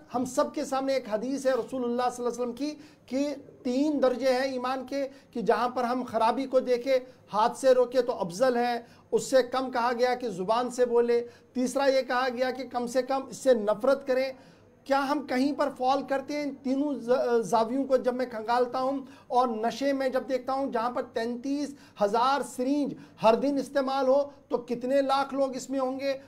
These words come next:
मोहताद अंदाज़ा है चालीस से पैंतालीस लाख लोग हैं जो इलाज कर रहे हैं। जो इलाज नहीं कर रहे हैं, तो अगर उनको भी जोड़ा जाए, तो ये और ज़्यादा ऊपर फिगर चला जाएगा। तो आज के दिन में मैं कहाँ पर खड़ा हूँ, इस पर थोड़ी सी गुफ्तगू हो जाए। डॉ-, आ,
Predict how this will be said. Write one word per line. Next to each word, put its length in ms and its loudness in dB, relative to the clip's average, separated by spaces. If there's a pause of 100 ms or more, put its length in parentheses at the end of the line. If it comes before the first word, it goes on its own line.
(140)
मोहताद 460 2
अंदाज़ा 340 0
है 120 0
चालीस 360 0
से 80 2
पैंतालीस 640 -4
लाख 220 -2
लोग 240 0
हैं 400 -6
जो 120 6
इलाज 420 2
कर 160 2
रहे 140 0
हैं। 440 -6
जो 240 4
इलाज 360 2
नहीं 160 2
कर 180 -2
रहे 100 -2
हैं, 100 -4
तो 80 0
अगर 220 -2
उनको 280 0
भी 100 -2
जोड़ा 240 2
जाए, 160 -2
तो 80 -8
ये 80 -6
और 320 0
ज़्यादा 520 -2
ऊपर 420 0 (140)
फिगर 220 2
चला 280 2
जाएगा। 360 -2 (180)
तो 60 2
आज 340 0
के 100 0
दिन 220 -2
में 280 0 (240)
मैं 360 0
कहाँ 240 -2
पर 180 -2
खड़ा 280 -2
हूँ, 280 -2 (180)
इस 100 -6
पर 160 2
थोड़ी 220 2
सी 160 -6
गुफ्तगू 400 -4
हो 100 0
जाए। 180 -2
डॉ-, 120 0
आ, 380 6